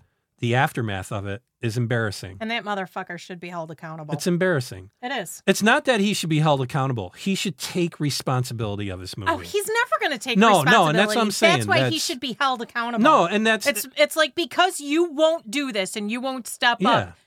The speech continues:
Speaker 2: and acknowledge your
Speaker 1: Exactly.
Speaker 2: part in this, y-, this is your
Speaker 1: He
Speaker 2: part
Speaker 1: could have
Speaker 2: in
Speaker 1: put his
Speaker 2: this.
Speaker 1: foot down anytime.
Speaker 2: Yep.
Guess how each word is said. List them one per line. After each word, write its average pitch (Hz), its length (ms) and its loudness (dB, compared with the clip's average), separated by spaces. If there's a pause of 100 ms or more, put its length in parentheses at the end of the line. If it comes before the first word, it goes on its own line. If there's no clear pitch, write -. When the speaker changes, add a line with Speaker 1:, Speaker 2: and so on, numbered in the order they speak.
(280)
Speaker 2:
and 240 360 -2
acknowledge 240 880 2
your 226 220 0
Speaker 1:
Exactly. 294 240 4
Speaker 2:
part 311 240 4
in 202 160 -4
this, 180 360 -8 (500)
y-, 180 100 -8 (180)
this 359 320 2
is 277 260 0
your 320 180 4
Speaker 1:
He 220 120 4
Speaker 2:
part 262 140 4
Speaker 1:
could 269 80 6
have 254 80 2
Speaker 2:
in 196 40 -4
Speaker 1:
put 269 140 4
his 254 120 -2
Speaker 2:
this. - 160 -8
Speaker 1:
foot 254 240 0
down 208 440 0
anytime. 185 720 -2
Speaker 2:
Yep. 349 220 -4